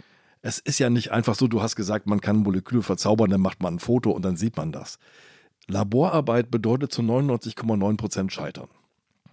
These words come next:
Ja, mal bilden sich keine anständigen Kristalle, das Foto verschwimmt, die Menge an Wasser in der Probe variiert, das macht was mit den Molekülen, sieht unscharf aus. Man braucht wahnsinnig viele Versuche,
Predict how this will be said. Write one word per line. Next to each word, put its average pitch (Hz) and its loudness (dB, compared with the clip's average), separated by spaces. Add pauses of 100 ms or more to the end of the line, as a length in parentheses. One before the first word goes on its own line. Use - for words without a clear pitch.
(340)
Ja, 92 -4
mal 117 2 (240)
bilden 127 0
sich 123 -8
keine 127 0
anständigen 127 2
Kristalle, 113 -2
das 113 0
Foto 127 -2
verschwimmt, 110 0 (520)
die 120 2
Menge 135 4
an 135 0
Wasser 120 -2
in 117 0
der 117 2
Probe 117 -6
variiert, 113 0
das 107 -8
macht 110 -8
was - -10
mit 113 -8
den 107 -6
Molekülen, 110 -2 (440)
sieht - -2
unscharf 127 0
aus. 92 -4 (340)
Man 113 2
braucht 120 0
wahnsinnig 98 -4
viele 80 -10
Versuche, 82 -10